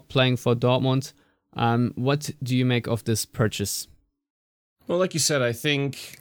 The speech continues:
Speaker 2: uh, it's smart. He was available. They paid, you know, nineteen million. According to Transfermarkt, his transfer value is twenty million. So they basically paid market value for him. Twenty-nine years old. He's a veteran player.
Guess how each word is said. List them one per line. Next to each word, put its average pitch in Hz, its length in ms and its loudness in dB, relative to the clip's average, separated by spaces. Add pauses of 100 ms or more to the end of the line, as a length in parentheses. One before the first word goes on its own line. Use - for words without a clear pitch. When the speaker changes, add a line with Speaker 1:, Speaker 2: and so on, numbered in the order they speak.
Speaker 2:
uh, 120 400 2
it's 120 160 -2
smart. 147 720 -2
He 127 260 0
was 117 580 0
available. 139 840 0 (760)
They 120 300 0
paid, 131 840 -2 (320)
you 120 200 0
know, 107 140 2
nineteen 110 500 0
million. 143 840 -2
According 107 400 0
to - 80 -8
Transfermarkt, 107 680 0
his 101 420 0
transfer 104 340 0
value 98 240 2
is 87 100 -4
twenty 147 260 -2
million. 139 460 0 (380)
So - 160 0
they 110 300 0 (100)
basically 95 420 0
paid 95 420 -2 (120)
market 101 320 -2
value 123 400 0
for 131 300 0
him. 127 400 -2
Twenty-nine 107 500 0
years 98 220 -2
old. 120 260 0
He's 101 140 -4
a 98 40 -4
veteran 95 380 0
player. 120 540 -2